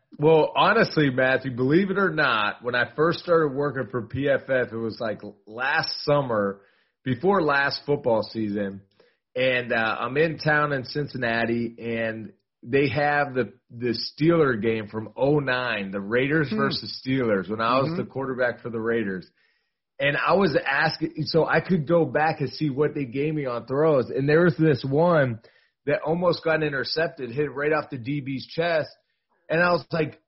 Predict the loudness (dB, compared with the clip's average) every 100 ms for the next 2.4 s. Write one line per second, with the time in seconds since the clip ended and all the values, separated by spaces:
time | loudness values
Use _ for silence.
0 | _ _ _ _ _ -6 -4 -4 -8 -6
1 | -4 -2 -2 -2 0 0 0 -2 -2 0
2 | 0 0 -2 -2